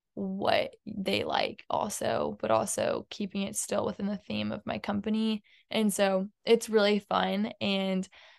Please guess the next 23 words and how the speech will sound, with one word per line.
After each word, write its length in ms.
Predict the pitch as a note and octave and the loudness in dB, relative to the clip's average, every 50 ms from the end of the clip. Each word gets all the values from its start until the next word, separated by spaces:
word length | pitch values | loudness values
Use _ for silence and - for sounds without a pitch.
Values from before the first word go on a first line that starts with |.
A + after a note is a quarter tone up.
| _ _ - | _ _ 0
I'm 160 | G3 G3 G3 | 0 2 2
excited 640 | G3 F#3+ - - - F#3+ F#3 F#3 F#3+ F#3+ F#3+ G3+ G3 | 0 -2 -4 -2 0 0 2 2 2 2 2 0 0
for 120 | - - | -2 -4
the 100 | G3 G3 | -4 -4
future 480 | F#3 - - F#3 F#3 F3+ - G3 G3 G3 | -4 -4 -4 -4 -4 -2 -4 -4 -4 -4
'cause 160 | F#3+ - - | -6 -4 -2
I 40 | G#3+ | 0
have 260 | G3+ G3+ G3 F#3+ F#3 | 0 0 0 0 -2
stuff 280 | - - F#3+ F#3+ F#3 - | -2 0 0 0 0 0
in 80 | G3 | -2
my 120 | F#3 F#3+ F#3+ | -2 0 -2
brain 400 | F3+ F3+ F3+ F#3 F#3 F#3 F#3 F#3 | -2 0 0 0 0 0 0 0
that 120 | F#3+ F#3+ | 0 0
I 100 | G3 F#3+ | 0 2
wanna 280 | F#3+ F#3 F#3+ F#3+ F#3+ F#3 | 2 2 2 2 2 0
do, 460 | F3+ F#3+ F#3 F#3 F#3 F#3+ F#3+ G3 G3 | 0 0 0 2 4 4 2 2 0
but 120 | G3 G3 G3 | -2 -2 -4
it's 180 | F#3+ F#3 - - | -4 -4 -4 -2
like, 200 | F#3+ F#3+ F#3 - | -2 -2 -2 -4
I 60 | F#3+ | -6
gotta 220 | F#3+ F#3+ F#3+ F#3+ F#3+ | -4 -2 -2 -2 -2
slow 300 | - - - F#3 F#3 F#3 | -2 -2 -2 0 0 2
down. 440 | F#3 F#3 F3+ F#3 F#3 F#3 G3 G#3 | 2 2 2 2 2 0 -2 -2